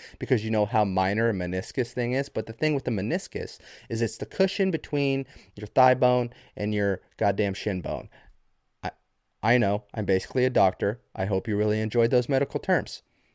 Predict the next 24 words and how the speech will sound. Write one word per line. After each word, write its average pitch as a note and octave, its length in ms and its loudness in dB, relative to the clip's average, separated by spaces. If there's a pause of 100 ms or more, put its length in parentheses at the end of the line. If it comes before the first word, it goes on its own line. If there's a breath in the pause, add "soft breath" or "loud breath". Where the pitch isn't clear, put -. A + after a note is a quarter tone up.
(120)
But B2 100 2
your G#2+ 100 4
femur F#3 340 2
and G3 120 4
your F#3 100 2
tibia, A2 400 2 (480)
I'm G#2 160 -12
guessing, F2+ 600 -4
I'm A2 120 -4
guessing, A2 460 0
and F#2 120 -4
I D#2+ 60 -4
think F#2 200 -8
I E2+ 80 2
guessed - 360 -4
right. D2 200 -4 (880 soft breath)
Where B2+ 240 6
it D3 100 -2
connects C#3 380 0
at C#3 140 2
the D3+ 60 2
knee A#2 240 2
when A2 220 0
it, - 160 -4